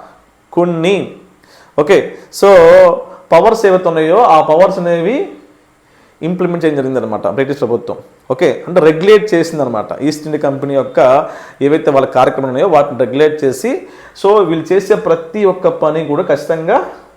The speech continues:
బ్రిటిష్ ప్రభుత్వానికి బాధ్యత వహించే విధంగా ఉండే విధంగా ఈ చట్టం తీసుకోవడం జరిగిందనమాట. అయితే ఈ చట్టం అనేది ఆశించిన ఫలితం అయితే రాలేదని చెప్పొచ్చు. So దీనికి అనుగుణంగా మరికొన్ని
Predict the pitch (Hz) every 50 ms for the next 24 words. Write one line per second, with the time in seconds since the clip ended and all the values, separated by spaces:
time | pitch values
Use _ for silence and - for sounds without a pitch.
0 | 139 151 147 147 147 180 190 185 - 160 143 151 151 151 151 147 143 139 135 135
1 | 139 - 220 262 381 - - - - - - 117 117 - 135 175 - - - 185
2 | - 185 165 160 156 151 156 151 147 - 147 135 131 131 127 127 127 127 143 160
3 | 208 - - 131 131 135 135 131 123 123 123 123 127 156 165 127 113 131 143 -
4 | - - - - - - _ - 127 120 - - 113 - - 139 143 131 123 117
5 | - - 117 117 107 110 110 110 107 101 101 101 95 92 - - - - - -
6 | - - - 170 180 180 202 196 180 170 175 185 180 170 - - 151 147 - 180
7 | 185 180 170 165 170 180 156 147 156 165 170 - - - - - 131 131 147 170
8 | - - 165 165 170 170 - - 165 160 151 - 147 135 143 139 156 147 147 139
9 | 143 - 143 127 131 139 139 - - - - - - - 127 131 135 135 127 -
10 | - 120 - - 127 120 104 - - 240 269 - - - _ _ _ _ _ _
11 | - - 170 170 165 160 156 147 - 156 165 165 165 165 - - 156 143 139 139
12 | 143 147 - - 131 139 143 147 147 143 143 143 151 139 127 127 127 - - -
13 | - - 120 120 123 127 - - 131 135 131